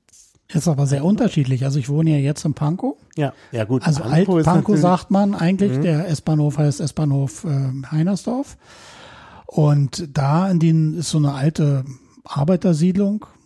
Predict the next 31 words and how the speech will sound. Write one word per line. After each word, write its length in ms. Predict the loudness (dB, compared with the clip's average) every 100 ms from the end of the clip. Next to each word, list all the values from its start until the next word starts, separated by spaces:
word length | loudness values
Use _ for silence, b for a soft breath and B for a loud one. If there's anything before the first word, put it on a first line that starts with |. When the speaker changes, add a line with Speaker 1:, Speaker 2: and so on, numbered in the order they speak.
| _ -6
Speaker 1:
Die 120 | -2
Wohnungen 260 | 0 2
sind 220 | 2 0 0
relativ 760 | 0 0 0 -2 -4 -14 -18 -8
klein. 540 | -2 0 0 -2 -4 _ _ B B B B B B -8 0
Ähm, 300 | 2 2 2
da 200 | -2 -2
wohnen 280 | -2 -2
unglaublich 540 | 0 0 2 0 -2 -4
viele 240 | -2 -2
Kinder. 380 | -2 -6 -8 -12 -6
Also 160 | -2 2
was 160 | 2 2
Speaker 2:
Das 20 |
Speaker 1:
da 100 | 2
Speaker 2:
ist 40 | 4
Speaker 1:
an 60 |
Speaker 2:
ja 80 | 4
Speaker 1:
Kindern 260 | 4 4 2
Speaker 2:
jetzt, 100 | 0
Speaker 1:
hinzieht, 260 | -2 -4
Speaker 2:
das 60 | -4
Speaker 1:
ist 60 | 0
Speaker 2:
ist 40 |
Speaker 1:
ja 60 | 0
Speaker 2:
ja 180 | 2 2
Speaker 1:
Wahnsinn. 240 | 0 -2
Speaker 2:
jetzt 100 | -4
schon 160 | -2 0
fast 260 | 0 0 0
Speckgürtel. 560 | 0 0 0 0 -2